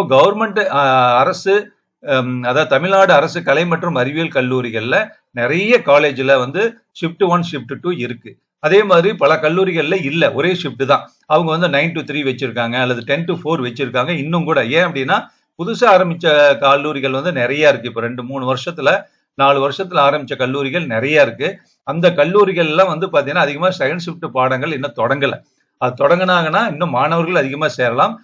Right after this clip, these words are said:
ஆனா அந்த கல்லூரிகளுக்கு மாணவர் சேர்க்கை வந்து, அஹ், மாணவர்கள் விருப்பம் தெரிவிச்சு அப்ளிகேஷன் நிறைய அந்த காலேஜுக்கு போட்டிருந்தாங்கன்னா அந்த காலேஜ் வந்து என்ன பண்ணுவாங்கன்னா காலேஜ் பிரின்சிபல் வந்து கவர்மெண்டோட பர்மிஷன் வாங்கி இந்த கோர்ஸை நான் செகண்ட் ஷிஃப்ட்லயும் நடத்துறோம்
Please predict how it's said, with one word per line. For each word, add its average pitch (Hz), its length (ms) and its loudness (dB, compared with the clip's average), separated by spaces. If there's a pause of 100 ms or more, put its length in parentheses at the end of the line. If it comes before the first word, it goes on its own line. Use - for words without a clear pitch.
(120)
ஆனா 185 180 0
அந்த 170 160 0
கல்லூரிகளுக்கு 170 640 0
மாணவர் 165 420 2
சேர்க்கை 143 380 -6
வந்து, 135 280 -4 (380)
அஹ், 139 240 0
மாணவர்கள் 170 460 4
விருப்பம் 170 360 -4
தெரிவிச்சு 151 420 -4
அப்ளிகேஷன் 170 500 -2
நிறைய 135 180 -2
அந்த 139 140 -6
காலேஜுக்கு 135 440 -2
போட்டிருந்தாங்கன்னா 139 600 -2 (280)
அந்த 131 160 -6
காலேஜ் 165 400 2 (160)
வந்து 151 220 -2
என்ன 139 120 0
பண்ணுவாங்கன்னா 135 440 0 (200)
காலேஜ் 131 320 0
பிரின்சிபல் 131 440 -4
வந்து 131 180 -4 (320)
கவர்மெண்டோட 151 540 2
பர்மிஷன் 135 480 -4
வாங்கி 160 320 -2
இந்த 143 200 -4
கோர்ஸை 131 320 -4
நான் 156 160 -6
செகண்ட் 127 260 -4
ஷிஃப்ட்லயும் 147 560 -6
நடத்துறோம் 120 480 -2